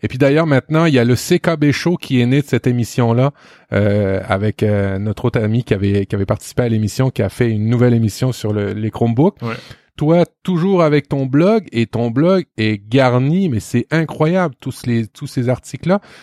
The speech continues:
Speaker 1: Et tu m'as dit au début d'émission, beaucoup, beaucoup d'articles, mais tu as une aventure YouTube aussi.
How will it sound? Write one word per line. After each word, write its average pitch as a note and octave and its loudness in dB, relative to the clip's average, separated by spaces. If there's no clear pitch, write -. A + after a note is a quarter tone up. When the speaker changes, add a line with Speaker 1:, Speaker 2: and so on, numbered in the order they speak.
Speaker 1:
Et C3 2
tu - -4
m'as C3 2
dit C#3+ 2
au F3+ 4
début D3 2
d'émission, F3+ 0
beaucoup, A2+ -6
beaucoup E3 -4
d'articles, D3+ -2
mais D3 2
tu A#2 -2
as A2+ 4
une A#2 2
aventure A#2+ 0
YouTube D#3 0
aussi. E3+ -2